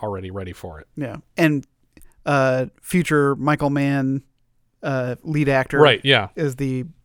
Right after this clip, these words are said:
Speaker 2: bartender with the bat.
Speaker 1: Yep. She doesn't wanna hear what Frank has to say, so he picks her up and carries her out of the club. When the guy at the bar tries to stop him with a baseball bat, he flashes a gun to scare everybody away from him.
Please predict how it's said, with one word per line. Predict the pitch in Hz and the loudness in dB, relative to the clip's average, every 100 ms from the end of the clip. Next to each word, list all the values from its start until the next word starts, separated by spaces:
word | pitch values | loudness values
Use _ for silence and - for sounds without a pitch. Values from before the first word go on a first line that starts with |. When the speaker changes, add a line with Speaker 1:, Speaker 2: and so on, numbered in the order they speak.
| _ - | _ -4
Speaker 2:
bartender | - 151 151 139 | 2 2 2 -4
with | 131 | -6
the | - | -2
bat. | 143 127 135 _ - | 0 2 0 _ -2
Speaker 1:
Yep. | 135 - _ _ _ _ _ _ _ _ _ _ _ _ _ _ | 0 0 _ _ _ _ _ _ _ _ _ _ _ _ _ _
She | - 165 | -4 0
doesn't | 175 180 | 2 2
wanna | 170 | 0
hear | 139 175 | 2 2
what | 160 | 2
Frank | 135 165 160 | 0 -2 -2
has | 165 160 | 0 -2
to | - | -4
say, | - 165 156 156 156 - | 0 2 2 0 -6 -10
so | - 139 | 0 2
he | 123 139 | 2 0
picks | - 170 - | 0 -2 0
her | 143 | 0
up | 160 - | 0 -2
and | 127 - | -6 -4
carries | 165 160 - | -4 -4 -2
her | 143 | 0
out | 139 | 0
of | |
the | 123 | -2
club. | - 156 110 117 - - - - - - - | -2 -2 -2 -4 -10 -12 -12 -12 -14 -14 -10
When | - 135 | -4 -2
the | |
guy | 127 143 | 4 4
at | 135 | 4
the | 131 | 2
bar | 139 | 0
tries | 131 135 - | 2 0 -2
to | |
stop | 120 151 147 143 | -4 -2 0 0
him | 123 | -2
with | 120 | -2
a | |
baseball | 120 117 - 110 | 0 0 0 -2
bat, | 117 110 | 0 -2
he | 113 | -4
flashes | - 131 131 127 117 | -6 -4 -4 -4 -8
a | |
gun | 107 131 127 107 | -4 -2 -2 -4
to | |
scare | - - 107 | -8 -6 -4
everybody | 101 101 107 101 | -6 -6 -6 -6
away | 104 | -8
from | 110 104 | -10 -12
him. | 98 | -14